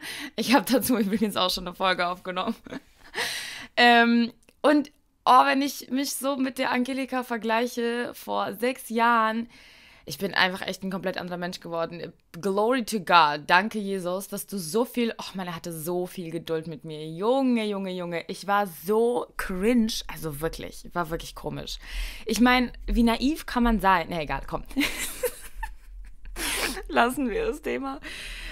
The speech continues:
Ähm, ich bin dankbar, dass ich auf diese Erfahrung lernen durfte. Ja, wir haben uns, äh, sehr übereilt und sehr schnell verlobt. Und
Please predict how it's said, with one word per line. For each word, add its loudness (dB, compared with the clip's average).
Ähm, 8
ich 4
bin 8
dankbar, 8
dass 0
ich -6
auf -6
diese 0
Erfahrung 4
lernen 2
durfte. -6
Ja, -4
wir -8
haben -6
uns, -10
äh, -6
sehr 0
übereilt -2
und -10
sehr -2
schnell -8
verlobt. -10
Und -10